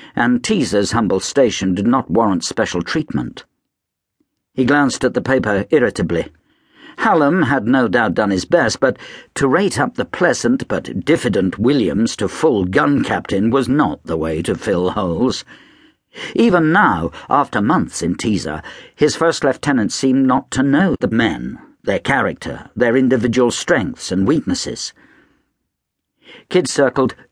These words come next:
Blewett's name in the gun crew and scrawled, "To B G C," then realised that as a sail trimmer, the man could not be expected to absent himself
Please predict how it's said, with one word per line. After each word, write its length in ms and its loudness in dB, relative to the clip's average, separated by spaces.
Blewett's 580 0
name 400 0
in 140 -2
the 80 0
gun 260 0
crew 280 2
and 160 0
scrawled, 520 2
"To 120 -2
B 440 0
G 420 -2
C," 480 -6
then 240 4
realised 480 4
that 100 4
as 220 0
a 120 0
sail 540 0
trimmer, 460 -2
the 100 4
man 240 4
could 140 0
not 180 2
be 80 2
expected 500 0
to 100 0
absent 380 -2
himself 460 -2